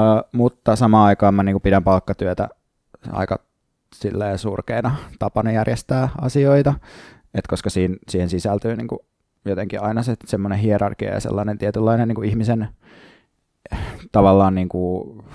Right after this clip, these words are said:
että ihminen ikään kuin vuokraa itseään sen sijaan, että se ikään kuin päättäisi itse asioistaan. Et totta kai niinku kaikki työpaikkademokratian, ö, muodot on niinku musta ihan hyviä, mut sit tavallaan voi tietysti miettiä, että onks,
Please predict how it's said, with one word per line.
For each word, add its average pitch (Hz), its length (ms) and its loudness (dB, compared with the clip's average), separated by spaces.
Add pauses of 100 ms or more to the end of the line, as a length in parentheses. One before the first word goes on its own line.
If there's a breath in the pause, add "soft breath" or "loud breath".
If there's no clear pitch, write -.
(300 loud breath)
että - 120 -2
ihminen 98 320 0
ikään 95 200 0
kuin 98 120 -4
vuokraa 95 400 2
itseään 90 380 -4
sen 90 160 -2
sijaan, 92 220 -4
että - 100 -10
se - 100 -6
ikään 98 200 -6
kuin 101 160 -10
päättäisi - 520 -6
itse - 220 -6
asioistaan. 127 720 -2 (420 loud breath)
Et - 160 -6
totta 95 240 -2
kai 98 200 2
niinku 95 540 -4
kaikki 92 420 -6 (340)
työpaikkademokratian, 95 1200 0 (520)
ö, - 40 -10 (260)
muodot 101 420 -2
on 98 100 -2
niinku 104 160 -8
musta 110 260 -4
ihan 113 240 -2 (120)
hyviä, 117 320 2
mut 101 140 -2
sit - 200 -6
tavallaan 92 320 2
voi 95 120 -4
tietysti 95 240 -8
miettiä, 101 340 -6
että 98 100 -4
onks, 101 200 -10